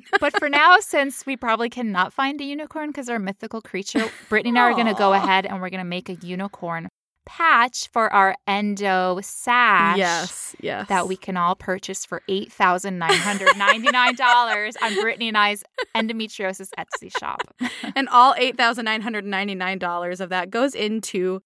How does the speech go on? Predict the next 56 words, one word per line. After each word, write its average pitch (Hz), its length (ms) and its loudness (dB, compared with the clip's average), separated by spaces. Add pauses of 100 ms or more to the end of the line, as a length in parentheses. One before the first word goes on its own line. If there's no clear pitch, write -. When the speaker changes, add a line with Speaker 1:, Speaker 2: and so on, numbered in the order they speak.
Speaker 1:
funding 311 400 2
education 226 640 -2
and 208 160 -4
further 208 300 -2
research 202 400 -6
so 226 80 -8
we 226 80 -6
can 220 80 -10
get 240 160 0
more 247 180 0
excision - 420 -4
<laughs> 208 100 -4
experts. - 640 0
<laughs> 294 60 -4 (1300)
And 277 380 0
get 202 160 -2
acock 185 360 -6
to - 80 -16
change 180 200 -6
their 170 80 -4
definition 175 520 -4
of 269 80 0
endometriosis 269 840 -2
on 285 180 4
their 285 120 0
website. - 680 -10 (140)
<laughs> - 140 -16
Speaker 2:
Point 427 380 -8
zero 302 240 -4
one 285 160 -4
percent 208 420 -6
of 202 140 -16
proceeds 196 600 -8
to - 100 -14
Brittany 226 220 -10
and 220 80 -6
Amy 220 200 -6
will 190 140 0
go 247 180 0
to 262 180 -6
education 247 540 -4
funds. 202 240 -2
Don't 294 220 4
you 370 80 4
feel 269 140 0
like 277 160 2
whenever 285 280 4
people 294 220 -2
have 285 100 4
these 285 140 -4
outrageous 226 480 2
prices, 202 460 -2
then 220 120 2
they're 220 140 -2
like, 214 160 4
Speaker 1:
Yeah. 240 320 4